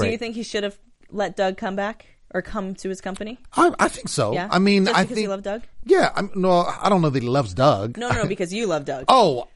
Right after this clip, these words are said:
Speaker 2: I, I like Doug. I don't love Doug.
Speaker 1: Okay.
Speaker 2: Um, I like him. I mean, I think we just have, you know, a beard in common. I like that he has a beard
Speaker 1: <laughs>
Speaker 2: this, this time, this season. You know, he's rocking it nice.
Speaker 1: What about his lady interest now? Uh, Caitlin.
Speaker 2: Uh,
Speaker 1: Which
Speaker 2: you
Speaker 1: is
Speaker 2: talking about the one he married?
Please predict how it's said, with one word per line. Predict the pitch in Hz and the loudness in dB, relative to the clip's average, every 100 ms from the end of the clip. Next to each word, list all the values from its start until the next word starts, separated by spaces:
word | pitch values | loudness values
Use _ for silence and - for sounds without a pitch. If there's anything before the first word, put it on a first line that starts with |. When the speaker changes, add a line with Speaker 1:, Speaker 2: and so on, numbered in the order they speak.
| - | -2
Speaker 2:
I, | 208 277 240 - - - - | 2 2 0 -6 -20 -20 -14
I | 156 233 | -4 -2
like | 247 208 247 131 | 2 2 2 0
Doug. | 110 95 107 | -8 -6 -4
I | 170 | -2
don't | 165 | 0
love | 127 151 175 | 2 2 2
Doug. | 110 87 87 - | -4 -8 -12 -12
Speaker 1:
Okay. | - - - - | -12 -14 -12 0
Speaker 2:
Um, | 147 139 135 143 | 2 4 2 0
I | 185 | 2
like | 175 156 | 2 2
him. | 151 160 151 - | -2 -8 -6 0
I | |
mean, | 180 190 | 2 4
I | 175 | 4
think | 175 226 170 | 0 -2 -2
we | |
just | 160 165 | -4 -2
have, | 160 135 160 | 0 -2 -4
you | |
know, | 135 110 | -4 -4
a | |
beard | 120 120 | -4 -4
in | 110 | -6
common. | 123 117 117 | -4 -4 -2
I | 110 | 0
like | 123 123 | 0 0
that | 117 | 0
he | 117 | -2
has | 98 | -2
a | 95 | -2
beard | 110 107 131 | -2 -2 -6
Speaker 1:
<laughs> | |
Speaker 2:
this, | 95 117 196 | -6 -6 -6
this | - 127 - | -6 -8 -2
time, | 127 117 135 - - - | 0 0 -2 -8 -6 -2
this | 143 | 2
season. | 170 143 147 156 | 4 4 2 0
You | 156 | 0
know, | 135 | 2
he's | 123 | 2
rocking | 135 123 127 | 4 2 0
it | 123 | -2
nice. | 120 131 - - | -2 -4 -6 -4
Speaker 1:
What | 220 | 0
about | 233 220 | 2 0
his | 220 185 | 0 0
lady | 190 190 156 | 0 0 -2
interest | 151 104 - | -6 -8 -10
now? | 131 - 151 - - - - | -12 -12 -16 -20 -20 -20 -8
Uh, | 160 147 - | -2 -2 0
Caitlin. | 190 - 135 - - - _ 143 | -2 -4 -10 -16 -20 -20 _ 4
Speaker 2:
Uh, | 139 | 4
Speaker 1:
Which | 135 | 4
Speaker 2:
you | |
Speaker 1:
is | 165 | 2
Speaker 2:
talking | 143 | 0
about | 135 | 0
the | 139 | 0
one | 135 | 0
he | |
married? | 120 143 190 | -2 -2 -2